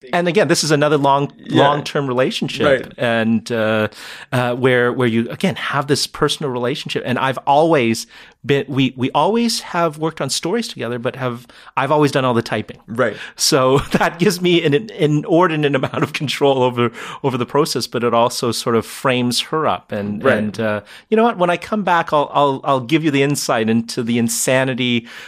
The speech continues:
Speaker 2: of that. And God bless Alison O'Toole,
Speaker 1: <laughs>
Speaker 2: our editor, who, uh, puts up with all our shenanigans.
Speaker 1: Nice,
Speaker 2: 'Cause it's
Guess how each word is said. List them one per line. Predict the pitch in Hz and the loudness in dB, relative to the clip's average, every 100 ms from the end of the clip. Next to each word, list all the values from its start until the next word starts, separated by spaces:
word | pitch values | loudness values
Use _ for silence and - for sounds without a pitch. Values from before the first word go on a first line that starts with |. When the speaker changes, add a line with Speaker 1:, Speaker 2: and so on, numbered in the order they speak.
| - | -8
Speaker 2:
of | - 120 104 | -2 0 0
that. | 120 123 131 | -2 -2 -2
And | 117 101 | -2 0
God | 131 131 143 123 - _ | 0 2 2 -2 -16 _
bless | 120 120 131 127 - - - _ _ - | -2 0 0 2 2 0 -4 _ _ -2
Alison | 113 123 127 - 123 | 2 2 0 0 0
O'Toole, | 127 117 113 - - 127 104 90 82 - 120 | 2 0 0 -2 2 4 4 2 -4 -10 -10
Speaker 1:
<laughs> | - 127 | -6 0
Speaker 2:
our | 185 151 135 139 139 135 | 2 2 2 2 2 0
editor, | 165 135 135 120 101 98 | -2 0 0 2 0 0
who, | - - 120 139 131 | 0 2 4 6 4
uh, | 120 117 | 4 0
puts | 110 - - - | -2 -2 -2 0
up | 131 | 0
with | 131 117 | 0 -2
all | - 135 135 | 0 0 2
our | 123 | 0
shenanigans. | 117 131 107 98 87 92 117 | 0 0 0 -2 -4 -8 -2
Speaker 1:
Nice, | 143 151 - | 2 2 2
Speaker 2:
'Cause | 139 | 2
it's | 135 | -2